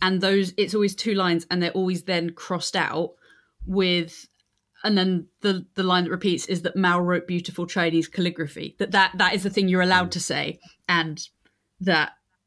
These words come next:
Speaker 1: she had scurvy as a child, or the horrible, her mother's memories of seeing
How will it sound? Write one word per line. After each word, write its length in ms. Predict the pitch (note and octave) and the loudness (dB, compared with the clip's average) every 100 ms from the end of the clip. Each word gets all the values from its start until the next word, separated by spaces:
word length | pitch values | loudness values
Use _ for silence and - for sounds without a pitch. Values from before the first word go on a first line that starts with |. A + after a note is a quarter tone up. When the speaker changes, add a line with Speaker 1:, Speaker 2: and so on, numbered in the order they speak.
| _ _ | _ _
Speaker 1:
she 140 | - E3+ | -4 -4
had 160 | E3 | -4
scurvy 380 | - F#3+ E3 D#3+ | -2 2 2 2
as 120 | D3+ | -2
a 40 | E3 | -6
child, 760 | - E3 D#3+ D#3 D#3 - - _ _ _ _ _ _ _ _ - | -2 2 2 0 -2 -8 -18 _ _ _ _ _ _ _ _ -2
or 580 | F#3 E3+ D3+ D3 D3 C#3+ _ _ _ _ _ _ _ _ _ _ _ _ _ _ _ _ _ _ _ | 2 4 2 0 -4 -8 _ _ _ _ _ _ _ _ _ _ _ _ _ _ _ _ _ _ _
the 420 | G3+ F#3 D#3 D3+ - _ - - | -2 0 0 -4 -8 _ -20 -18
horrible, 600 | E3 - F#3 E3+ E3+ D#3+ - | -10 -2 0 0 -2 -2 -6
her 140 | F3 F#3+ | -2 2
mother's 560 | F#3 F3+ E3+ F3 D3+ | 2 2 2 0 0
memories 540 | F#3 E3+ E3+ E3 D#3+ D3+ | 2 2 2 2 0 -2
of 120 | D#3+ | -6
seeing 480 | - E3+ E3 D3+ | -2 -2 -2 -4